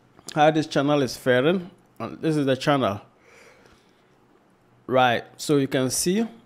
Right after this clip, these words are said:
according to Social Blade, that is making like one point eight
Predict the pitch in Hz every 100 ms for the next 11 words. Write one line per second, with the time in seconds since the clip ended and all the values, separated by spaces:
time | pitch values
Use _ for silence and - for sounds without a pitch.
0 | _ _ - 135 160 156 156 156 139 151
1 | 143 147 139 127 131 131 139 123 - 135
2 | 135 143 139 123 117 - - - - -
3 | - 135 143 135 131 117 - 143 160 -